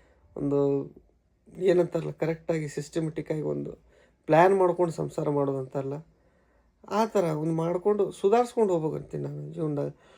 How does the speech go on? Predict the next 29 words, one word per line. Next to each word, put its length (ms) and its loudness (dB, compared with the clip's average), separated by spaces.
ಅವ್ರು 140 6
ಬಂದು 240 6
ಎಂಟು 480 4
ಹತ್ತು 320 0
ವರ್ಷ 240 4
ಆತ್ರಿ, 220 -2
ನಂದು 500 4
ಇನ್ನೂ 180 2
ಏನೂ 300 6
ಸುಧಾರಿಸಿಲ್ಲ, 560 4
ನಾ 120 2
ಇನ್ನೂ 180 4
ಹೆಂಗಿದ್ದೆ 380 8
ಇನ್ನೂ 140 8
ಅದಕ್ಕಿಂತ 320 4
ಹಿಂದೆ 300 0
ಬೀಳಾಕೋತೀನಿ 520 2
ಅಂತಂತಾರೆ. 640 -6
ಇಷ್ಟೆಲ್ಲ 440 4
ನೋಡಿದ 340 6
ಮೇಲೆ 220 4
ನನಗೆ 440 2
ಅನಿಸಿದ್ದು 420 -4
ಒಂದು, 400 -2
ಲೈಫ್ 580 -2
ಎಲ್ಲರಿಗೂ 340 0
ಒಂದೇ 240 -2
ಥರ 160 -2
ಇರಲ್ಲ. 300 -2